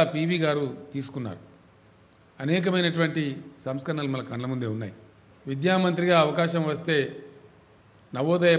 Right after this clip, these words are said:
పాఠశాలలు, గురుకుల విద్యాలయాలు ఈ దేశంలోనే వారు ఆద్యులు, వాటిని ప్రారంభించారు. అక్కడి నుంచి విస్తరించిన విద్యా సుగంధాలు అనేక రూపాలలో మనకి ఈరోజు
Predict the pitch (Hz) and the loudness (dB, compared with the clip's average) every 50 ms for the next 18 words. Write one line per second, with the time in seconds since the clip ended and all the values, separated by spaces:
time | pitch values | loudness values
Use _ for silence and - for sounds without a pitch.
0 | 165 160 147 147 - - 147 143 139 135 131 127 127 135 - - - - - - | 4 2 0 0 0 -2 0 0 0 0 0 -2 -6 -8 -14 -18 -20 -20 -20 -20
1 | - _ - - - - _ _ _ _ _ _ _ - _ - - - _ - | -20 _ -20 -20 -20 -20 _ _ _ _ _ _ _ -20 _ -20 -20 -20 _ -20
2 | - - - - - 120 127 143 160 160 170 175 165 165 139 131 117 147 151 143 | -20 -20 -20 -18 -6 -2 0 0 2 4 4 4 4 4 2 2 2 2 4 4
3 | 143 139 135 135 131 127 120 113 - - - - - - - - - - - - | 4 4 4 2 2 0 -4 -6 -8 -12 -18 -20 -20 -20 -20 -20 -20 -20 -20 -20
4 | - - _ - 127 131 120 113 127 147 147 - 175 165 165 160 156 156 160 151 | -20 -20 _ -12 -10 -8 -4 -2 -2 -2 0 0 0 2 2 2 2 2 2 0
5 | 131 123 - - - - - - - - - - - _ _ - 131 131 131 127 | 0 -2 -6 -10 -14 -20 -20 -20 -20 -20 -20 -20 -20 _ _ -4 -2 -2 0 0
6 | 113 117 135 143 139 160 139 98 - - - - - - - 123 117 113 120 113 | 0 -2 -2 -2 0 -2 -2 -2 -4 -12 -18 -18 -18 -16 -12 -12 -10 -10 -8 -6
7 | - 120 120 135 143 135 131 123 110 - 101 90 - - - - - - - - | -6 -4 -2 -2 -2 -2 -2 -4 -6 -8 -10 -12 -14 -18 -20 -20 -20 -20 -20 -20
8 | - - - _ - - - - _ _ - - - _ _ _ - - - 127 | -20 -20 -20 _ -20 -20 -20 -20 _ _ -20 -20 -20 _ _ _ -14 -10 -8 -6
9 | 113 175 175 175 185 185 165 180 175 160 170 175 - - - - - - 127 131 | -2 0 0 2 2 0 0 -2 -2 -4 -4 -6 -10 -16 -20 -20 -20 -12 -8 -8
10 | 139 135 - - 190 185 185 180 170 175 170 165 156 139 143 139 139 180 180 175 | -8 -4 -2 0 0 2 2 0 0 0 2 2 2 0 0 0 2 4 4 4
11 | 165 170 147 139 160 175 180 170 165 151 127 101 - - - - - - - - | 2 0 -2 0 0 0 2 2 2 2 0 -2 -6 -10 -14 -18 -20 -20 -20 -20
12 | - - - - - _ _ - - - - - - 127 131 147 160 180 196 208 | -20 -20 -20 -20 -20 _ _ -20 -20 -20 -20 -16 -10 -4 0 2 4 4 4 4
13 | 185 202 190 180 175 170 175 170 165 156 147 151 156 147 127 117 - - - - | 2 2 2 2 2 2 2 2 2 2 2 0 0 0 -2 -4 -6 -12 -16 -18
14 | - - - - - - - - _ _ _ - - - _ - - - 135 139 | -20 -20 -20 -20 -20 -20 -20 -20 _ _ _ -20 -20 -20 _ -18 -10 -6 -4 -4
15 | 139 135 139 139 151 160 | -4 -2 -2 -2 -2 -2